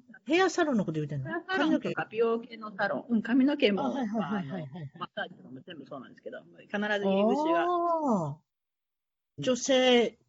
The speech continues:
Speaker 2: と男性は分かれてるってことね。
Speaker 1: そうなんですよ。
Speaker 2: はっきり、
Speaker 1: 分かれます。
Speaker 2: はっきりとね。
Speaker 1: はい。
Speaker 2: うん。
Speaker 1: そうなんです。絶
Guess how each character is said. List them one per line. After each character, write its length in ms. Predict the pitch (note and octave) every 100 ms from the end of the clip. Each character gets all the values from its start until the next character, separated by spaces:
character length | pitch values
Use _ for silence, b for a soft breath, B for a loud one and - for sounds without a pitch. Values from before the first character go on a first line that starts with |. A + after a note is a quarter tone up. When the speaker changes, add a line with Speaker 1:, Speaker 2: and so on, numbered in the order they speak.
| _ -
Speaker 2:
と 260 | D4+ F3+
男 260 | E3 G3+ G3
性 240 | - G#3+
は 100 | A3
分 140 | F3 F3
か 160 | F3
れ 140 | E3 D3+
て 120 | D#3+
る 80 | D3+
っ 20 |
て 100 | C#3+
こ 120 | -
と 100 | E3
ね。 60 | C4
Speaker 1:
そ 40 |
う 20 |
な 80 | G3
ん 40 |
で 80 | C3
す 80 | D#3
よ。 80 | D#3
Speaker 2:
は 0 |
っ 20 |
き 20 |
り、 60 | D#3
Speaker 1:
分 40 |
か 80 | E3+
れ 80 | D3
ま 80 | C#3
す。 40 |
Speaker 2:
は 60 | F#3
っ 20 | -
き 100 | F#3+
り 100 | D#3
と 120 | D3
ね。 280 | D#3+ C4+ E4+ _ _
Speaker 1:
は 80 | F#3
い。 40 |
Speaker 2:
う 140 | E3 D#3
ん。 20 |
Speaker 1:
そ 80 | F3+
う 20 |
な 80 | D3
ん 40 |
で 60 | C#3+
す。 40 | - _ _ _ - G#3
絶 200 | G3+